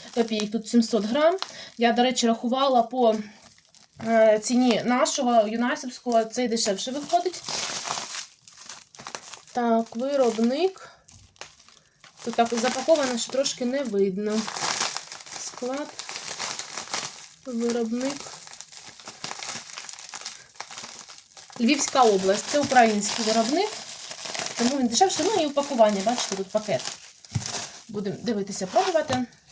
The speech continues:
Ну, не я. Я колись куплю обов'язково. Також, ось, зверніть увагу, юнайсовські гелі. Але, але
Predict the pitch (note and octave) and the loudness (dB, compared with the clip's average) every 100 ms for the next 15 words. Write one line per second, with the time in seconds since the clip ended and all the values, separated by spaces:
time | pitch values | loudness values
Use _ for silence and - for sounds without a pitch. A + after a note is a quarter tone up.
0 | - E4+ A3 A3+ A3+ E3+ - - - - | -10 -10 -4 0 2 0 -4 -18 -16 -16
1 | - - - - A#3 A3 G#3+ G3+ A#3+ G#3 | -12 -12 -10 -6 0 0 -2 -6 -4 -2
2 | G#3+ A3+ - F#3 F3 C#4+ D#4+ E4+ - - | -2 -4 -4 -4 0 6 8 8 6 -4
3 | - - A#3 - - - D3 - - B3 | -12 -4 -4 -4 -4 0 0 -2 -4 0
4 | C#4+ D#4 C#4+ D#4 F4+ B3+ A#3+ B3+ D4 C#4+ | 0 0 6 8 8 6 0 0 0 0
5 | A3 - A#3 A3+ C#4 F4+ F#4+ - - - | -2 -4 -4 2 2 2 -4 -16 -20 -20
6 | - _ _ _ - - - B3 B3 A3 | -20 _ _ _ -20 -16 -2 2 4 4
7 | - A#3 D#4+ | 4 4 4